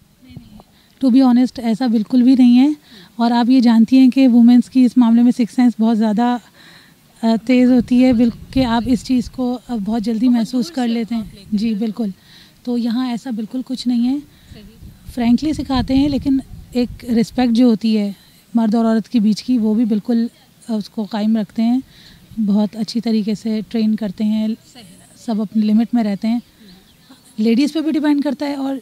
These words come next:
Speaker 1: जेंट्स पे भी, दोनों पे डिपेंड करता है, अपने डिस्टेंस को मेंटेन करना आप किस तरह से करते हैं और उसको कैसे लेकर चलते हैं आगे।
Speaker 2: अ, बहुत शुक्रिया। ये question, अ, मैंने आप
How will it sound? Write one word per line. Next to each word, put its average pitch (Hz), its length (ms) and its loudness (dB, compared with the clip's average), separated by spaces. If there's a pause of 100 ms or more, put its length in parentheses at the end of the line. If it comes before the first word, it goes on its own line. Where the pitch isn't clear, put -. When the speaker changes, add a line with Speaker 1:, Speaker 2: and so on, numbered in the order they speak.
Speaker 1:
जेंट्स 247 260 -2
पे 247 100 -8
भी, 208 120 -4
दोनों 233 240 -2
पे 254 120 -4
डिपेंड 226 540 -2
करता 220 260 -4
है, 269 140 -4 (640)
अपने 240 260 0
डिस्टेंस 233 380 0
को 262 100 -4
मेंटेन 233 420 2
करना 226 400 -2
आप 214 60 -8 (220)
किस 233 160 -10
तरह 226 180 -4
से 226 120 -8
करते 220 280 -10
हैं 220 120 -2
और 214 120 -4
उसको 214 200 -10
कैसे 220 260 -6
लेकर 214 200 -6
चलते 196 320 -8
हैं 196 80 -6
आगे। 185 200 -10
Speaker 2:
अ, - 1300 -2 (200)
बहुत 254 200 4
शुक्रिया। 247 400 0
ये 254 220 0
question, 277 580 -2
अ, 220 280 -8 (340)
मैंने 226 340 0
आप 226 180 0